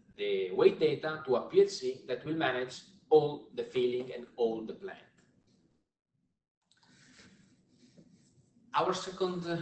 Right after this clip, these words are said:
example is a packing machine. Uh, we are also here in the, in the food industry. Uh, the reason of the weighing is the filling of,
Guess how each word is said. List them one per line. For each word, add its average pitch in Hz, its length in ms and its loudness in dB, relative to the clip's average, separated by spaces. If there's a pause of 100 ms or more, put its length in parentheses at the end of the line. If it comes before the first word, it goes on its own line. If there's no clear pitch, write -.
(100)
example 160 880 2
is 131 220 -2
a 123 80 2
packing 170 440 -2
machine. 113 460 -8 (640)
Uh, 110 840 2 (760)
we 175 140 8
are 170 240 6 (260)
also 156 300 -2
here 202 320 0
in 117 220 -4
the, 98 1160 -6
in - 60 -8
the - 80 -10
food 185 240 10
industry. 185 460 0 (1800)
Uh, 110 500 2
the 131 100 2
reason 185 200 4
of 202 140 0
the 180 80 0
weighing 156 440 0
is 127 200 -4
the 123 80 -4
filling 185 480 6
of, 123 180 -4